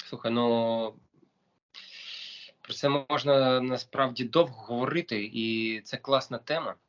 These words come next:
Ну, багато чого змінилось. Якщо там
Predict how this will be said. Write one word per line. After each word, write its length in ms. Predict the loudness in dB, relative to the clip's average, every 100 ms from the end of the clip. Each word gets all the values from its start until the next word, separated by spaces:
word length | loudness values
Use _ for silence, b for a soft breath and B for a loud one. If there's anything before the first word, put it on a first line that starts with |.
| _ _ _ -20 b b b
Ну, 240 | 2 4 4 _ _ _ -2
багато 440 | 0 2 0 -2
чого 300 | -6 -6 -6
змінилось. 640 | -4 0 0 0 -2 -8 -10
Якщо 880 | -8 -6 -2 -2 0 0 0 -4 -6
там 240 | -10 -10